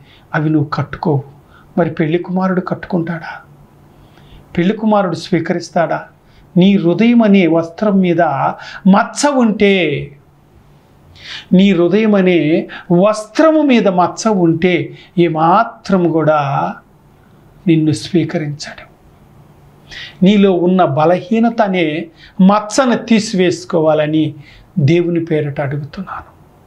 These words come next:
జ్ఞాపకం చేసుకోండి ప్రియ దేవుని బిడ్డలారా, ఆలోచించండి, ఆలోచించండి. పెండ్లి వస్త్రం లేకపోతే పెండ్లి విందుకి మనము వెళ్ళలేం.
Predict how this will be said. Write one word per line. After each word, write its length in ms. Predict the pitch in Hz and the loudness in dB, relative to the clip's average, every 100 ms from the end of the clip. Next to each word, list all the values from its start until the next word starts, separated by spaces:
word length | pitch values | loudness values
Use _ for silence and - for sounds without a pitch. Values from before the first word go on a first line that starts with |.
| _ - - | _ -4 -2
జ్ఞాపకం 460 | 139 - - 214 - | -2 -4 -10 -10 -12
చేసుకోండి 440 | - - - - 240 | -14 -14 -14 -12 -12
ప్రియ 240 | - 180 | -2 -2
దేవుని 340 | 165 165 160 160 | 0 0 -2 -4
బిడ్డలారా, 480 | 175 - - - - _ - _ - - - - - - | -10 -12 -16 -18 -20 _ -20 _ -20 -20 -20 -20 -20 -6
ఆలోచించండి, 920 | 156 156 151 - 180 - 220 - - - _ _ _ _ _ _ _ _ _ - _ - - - | -4 -4 -6 -10 -12 -12 -16 -18 -20 -20 _ _ _ _ _ _ _ _ _ -20 _ -20 -20 -12
ఆలోచించండి. 760 | - 147 147 - - - - - 202 | -8 -8 -10 -16 -20 -20 -20 -4 0
పెండ్లి 260 | 233 330 | 2 2
వస్త్రం 400 | 359 330 330 311 | 2 0 0 0
లేకపోతే 600 | 269 240 185 190 175 202 | 0 0 -2 -4 0 0
పెండ్లి 360 | 233 233 240 277 | 0 0 2 2
విందుకి 400 | 285 311 320 247 | 2 2 0 2
మనము 520 | 208 185 190 320 - - - | 0 2 0 0 -4 -12 -4
వెళ్ళలేం. 440 | 175 143 139 - | -2 -2 -4 -12